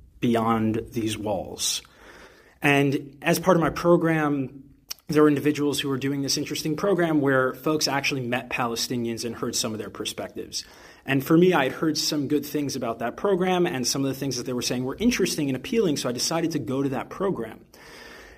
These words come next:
And I remember is, it was a Friday before Shabbos, and I was sitting there at nine A M in Jerusalem, and a Palestinian man had come to speak to us.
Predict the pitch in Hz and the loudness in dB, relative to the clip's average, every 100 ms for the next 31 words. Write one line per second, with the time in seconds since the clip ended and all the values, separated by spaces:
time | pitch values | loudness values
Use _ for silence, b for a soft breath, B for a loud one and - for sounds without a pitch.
0 | - 160 190 190 196 160 127 113 143 143 | 4 8 10 10 8 6 4 2 0 2
1 | 139 139 156 151 151 147 - - 165 180 | 2 0 0 2 4 2 -4 2 4 4
2 | 190 165 160 143 127 - 123 107 - - | 4 2 -2 -4 -2 -2 -2 -4 -8 -8
3 | - - - - _ 143 131 123 123 127 | -6 -6 -8 -12 _ -4 -2 0 0 0
4 | 135 131 - - 165 190 165 143 123 113 | 0 0 0 2 4 4 2 0 0 0
5 | 113 110 123 120 139 139 151 147 135 127 | 0 -2 -4 -6 -2 0 2 2 2 0
6 | 120 117 117 117 98 95 123 - - _ | -2 -2 -4 -6 -8 -10 -12 -14 -20 _
7 | _ _ _ - - 143 - 170 190 - | _ _ _ -18 -4 -2 2 4 4 2
8 | 175 147 135 131 123 120 120 - 120 - | 2 2 0 -2 -4 -4 -6 -8 -8 -6
9 | - 117 - 95 - - - | -8 -8 -10 -12 -8 -8 -8